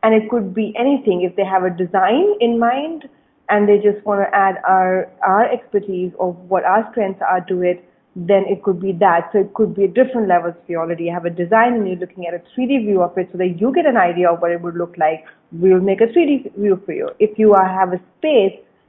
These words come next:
and you're not looking at doing an entire space, but just one room, we can, we can totally come in and design that with you. And if you're looking at, um,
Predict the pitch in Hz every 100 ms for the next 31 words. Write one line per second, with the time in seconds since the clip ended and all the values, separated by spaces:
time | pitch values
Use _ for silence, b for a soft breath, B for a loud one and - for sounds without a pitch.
0 | - 214 214 220 214 214 202 202 180 202
1 | 196 196 208 196 226 254 - 196 180 196
2 | 180 190 185 185 226 247 220 190 185 180
3 | 180 _ _ _ 180 208 208 196 190 190
4 | - 202 202 202 196 190 185 175 170 175
5 | 175 175 165 165 160 160 175 180 147 143
6 | - 180 180 185 180 - b b 208 208
7 | 220 214 214 208 208 202 190 185 185 -
8 | _ _ _ - - 185 180 180 175 185
9 | -